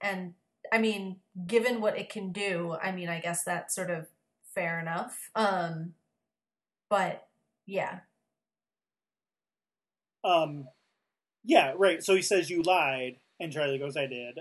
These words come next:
Speaker 2: Um, you know, because sometimes princes have to lie. And he says, "Because these are the souls of every Rhodi-," oh, Rhodians.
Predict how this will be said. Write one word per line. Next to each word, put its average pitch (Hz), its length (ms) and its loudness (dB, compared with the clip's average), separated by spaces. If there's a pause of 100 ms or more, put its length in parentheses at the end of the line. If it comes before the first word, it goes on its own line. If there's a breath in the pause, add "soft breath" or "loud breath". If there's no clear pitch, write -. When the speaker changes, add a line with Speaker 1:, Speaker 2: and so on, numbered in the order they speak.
(100)
Speaker 2:
Um, 127 340 -4 (920)
you 156 100 -8
know, 135 100 -4
because 165 320 0
sometimes 156 420 -2
princes 143 440 -8
have 127 260 -8
to 185 100 -4
lie. 214 280 -10 (640)
And 170 140 0
he 160 120 -2
says, 151 260 -2
"Because 165 360 -2 (180)
these 160 300 -2
are 160 100 -4
the 147 80 -10
souls 156 340 -2
of 147 120 -6
every 143 240 -2
Rhodi-," 151 400 -6
oh, 170 240 -4
Rhodians. 135 560 -10